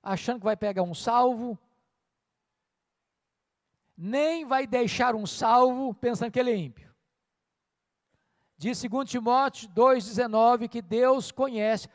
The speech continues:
os que lhe pertencem. Mas mais do que isto, eu gostaria só agora que você, e eu quero terminar,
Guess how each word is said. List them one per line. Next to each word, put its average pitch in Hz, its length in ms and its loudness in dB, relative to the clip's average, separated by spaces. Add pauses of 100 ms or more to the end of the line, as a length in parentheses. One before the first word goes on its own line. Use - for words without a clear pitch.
(120)
os 233 240 -6
que 220 140 -6
lhe 285 320 2 (560)
pertencem. 214 580 -2 (4000)
Mas 175 200 -16
mais 220 220 -4
do 240 60 -12
que 247 140 -8
isto, - 420 -12 (800)
eu 180 120 -16
gostaria 196 420 -6
só 208 220 -2
agora 190 440 -2 (680)
que 175 120 -14
você, 160 640 -6 (140)
e 160 60 -12
eu 160 100 -6
quero 170 220 -8
terminar, 175 560 -8